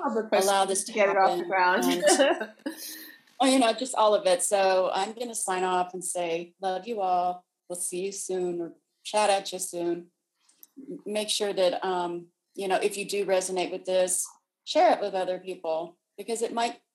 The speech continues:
Speaker 2: transform their life in some way. And that's what we're here for. So, all right. Until next time. Bye-bye.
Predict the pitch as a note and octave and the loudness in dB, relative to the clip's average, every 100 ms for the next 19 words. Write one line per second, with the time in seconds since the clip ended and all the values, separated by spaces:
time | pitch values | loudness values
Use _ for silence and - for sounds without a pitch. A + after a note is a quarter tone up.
0 | _ - B3 A#3+ - A#3+ A3 A3 F#3 F3+ | _ -6 -4 -4 -4 -6 -4 -6 -6 -4
1 | F#3 F3 F3 F3 - E3 E3+ D#3 D#3+ _ | -2 -2 -4 -8 -6 -8 -10 -10 -12 _
2 | _ _ F3+ F3+ F3+ G#3 F#3 F#3 F3 D#3+ | _ _ -4 -4 -2 -6 -8 -8 -8 -8
3 | - _ _ - - - - - _ _ | -10 _ _ -14 -12 -12 -12 -14 _ _
4 | _ _ _ _ _ _ - G3 F3+ - | _ _ _ _ _ _ -2 2 2 -2
5 | _ _ _ _ - F3+ - G#3+ F#3+ F3 | _ _ _ _ -12 -10 -6 -6 -4 -6
6 | E3+ E3 F3 - F#3 F#3+ F#3 F3 | -6 -6 -8 -10 -8 -2 0 -2